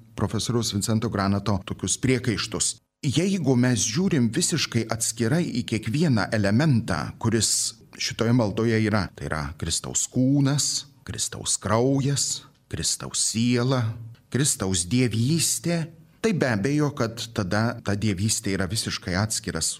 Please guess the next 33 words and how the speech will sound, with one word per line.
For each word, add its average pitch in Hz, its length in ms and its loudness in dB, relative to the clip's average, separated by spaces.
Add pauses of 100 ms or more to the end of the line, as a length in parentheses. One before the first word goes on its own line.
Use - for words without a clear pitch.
momentas, 127 580 0
atskiras 101 640 -4
dalykas. 110 480 -2 (320)
Kunigo 131 240 2
Vincento 117 400 0
Granato 113 480 2 (140)
argumentai 120 680 2
tikrai 117 320 -2
yra 170 220 0 (320)
tada 185 340 -4 (160)
tikslūs, - 560 -2
galimi 156 320 0
priimti. 127 480 0 (560)
Bet 127 180 0
mes 180 320 2
turim 185 340 0
į 139 200 -4 (100)
tai 170 140 0
žiūrėti 143 580 -2
ne 139 320 2
kaip 156 400 -2
į 135 160 0
atskirus 123 720 0
terminus, 92 560 -2
ne 101 160 0
kaip 190 320 -4
į 131 80 0
atskirus 131 600 -2
Jėzaus 117 420 0
Kristaus 110 400 -2
asmens 117 480 0
elementus, 104 880 2
bet 113 400 -2